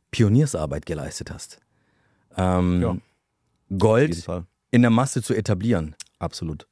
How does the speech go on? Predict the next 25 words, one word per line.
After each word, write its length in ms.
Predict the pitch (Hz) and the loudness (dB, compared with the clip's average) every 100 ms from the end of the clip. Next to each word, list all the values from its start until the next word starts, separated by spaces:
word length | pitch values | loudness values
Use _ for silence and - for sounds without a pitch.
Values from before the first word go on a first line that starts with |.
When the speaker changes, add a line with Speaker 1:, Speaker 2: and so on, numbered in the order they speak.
| _ | _
Speaker 1:
Weil 100 | 95 104 | 2 2
ich 80 | |
glaube, 280 | - 143 180 | 4 4 4
auch 180 | 170 151 | 2 2
wie 60 | 156 | 4
in 80 | 143 | 4
meinem 300 | 143 185 175 | 2 0 -2
Bereich, 520 | 160 165 190 190 - | -4 -4 -4 -4 -8
ich 140 | - - | -10 0
gehe 140 | 123 | 2
einfach 120 | 120 | 2
von 180 | - 104 | 0 2
mir 220 | 117 151 | 4 2
aus, 320 | 156 170 90 | 0 -2 -4
Speaker 2:
Mhm. 140 | 92 127 | -6 -6
Speaker 1:
bevor 360 | 104 - 117 113 | -4 2 2 2
ich 240 | - - _ | -2 -18 _
angefangen 500 | 113 131 131 120 117 | 0 0 2 0 0
habe 80 | 101 | 0
mit 120 | 92 | 0
Immobilien, 760 | 101 92 110 139 143 160 185 - _ _ _ _ _ _ _ _ _ _ _ _ _ _ _ _ | -2 0 0 2 2 2 -2 -8 _ _ _ _ _ _ _ _ _ _ _ _ _ _ _ _
so 140 | 95 | -2
dieses 240 | 92 87 | -2 -2
typische 380 | - 127 139 - | -4 -2 0 0
Schubladendenken, 1200 | - - - 156 151 147 143 151 - 156 165 170 | 0 -2 0 2 2 2 2 0 0 -2 -2 -4